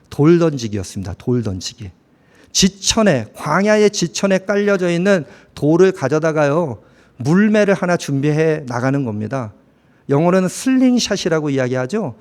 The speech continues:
물매를 가져다가 앞에 돌을 막 세워놔요. 여러분, 비석치기 해보셨습니까? 마치 비석치기 하는 것처럼 물매를 막 던져갖고 확 던집니다. 재미삼아요. 심심하니까. 그러다가 노래를 부릅니다.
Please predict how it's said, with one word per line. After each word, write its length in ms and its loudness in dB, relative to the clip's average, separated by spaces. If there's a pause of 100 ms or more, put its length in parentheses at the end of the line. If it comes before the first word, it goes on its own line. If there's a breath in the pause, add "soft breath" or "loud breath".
(280 soft breath)
물매를 520 2
가져다가 720 -2 (300 soft breath)
앞에 280 2
돌을 380 0
막 220 -4
세워놔요. 580 -4
여러분, 160 -2
비석치기 560 -2
해보셨습니까? 800 -4 (500 soft breath)
마치 300 2
비석치기 600 0
하는 260 0
것처럼 480 0 (340 loud breath)
물매를 560 2
막 400 -2
던져갖고 600 0
확 220 -2
던집니다. 640 -2 (420 soft breath)
재미삼아요. 880 0
심심하니까. 920 -4 (440 soft breath)
그러다가 380 4
노래를 400 2
부릅니다. 520 0